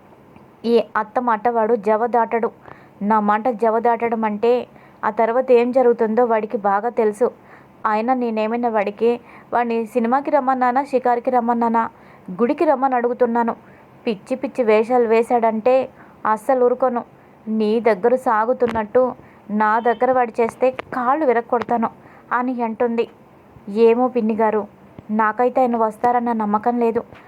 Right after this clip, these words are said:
అని అంటే, "ఖచ్చితంగా వచ్చే తీరుతాడు." ఎవరి కోసం వస్తాడు? ఏ, నా కోసం వస్తాడా ఏంటి? వాడి జీవితం వాడు సరిదిద్దుకోవడం కోసం వస్తాడు.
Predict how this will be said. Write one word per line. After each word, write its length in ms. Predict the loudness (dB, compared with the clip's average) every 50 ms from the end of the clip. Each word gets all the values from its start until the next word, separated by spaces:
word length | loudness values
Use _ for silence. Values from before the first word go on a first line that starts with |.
| -16 -8 -6
అని 300 | -4 -4 -2 -2 -2 -2
అంటే, 400 | -4 -2 0 0 0 0 0 -2 -8 -16 -20 -10 -4
"ఖచ్చితంగా 580 | -2 -2 -2 -2 -4 -4 -2 -2 -2 0 0 0
వచ్చే 300 | 0 0 2 2 0 2
తీరుతాడు." 460 | 2 2 0 2 2 0 0 0 -2 -4 -10 -14 -20 -20 -20 -16 -10
ఎవరి 340 | -2 0 2 2 2 0 -2
కోసం 300 | -2 -2 -4 -2 -2 -2
వస్తాడు? 640 | -2 -2 -4 -2 -2 0 0 2 2 0 -2 -4 -6 -16 -20 -20 -20 -20 -8 -2
ఏ, 180 | 2 2 2
నా 180 | 4 2 2 0
కోసం 360 | 0 0 -2 -2 -2 -4 -2
వస్తాడా 420 | -2 -2 -2 0 0 0 2 2 2
ఏంటి? 380 | 2 2 0 -2 -2 -4 -4 -4 -6 -10 -16 -20 -20 -20 -20 -20 -10 -6
వాడి 340 | -2 0 0 0 0 -2 -4
జీవితం 580 | -4 -4 -4 -4 -6 -4 -2 -2 0 0 0
వాడు 260 | 0 0 0 0 -2
సరిదిద్దుకోవడం 840 | -4 -6 -2 -2 0 0 -2 -4 -8 -6 -4 -2 0 0 0 0 0
కోసం 340 | 0 -2 -2 0 -2 -2 0
వస్తాడు. 440 | 0 -2 -2 -2 -2 -2 -2 -2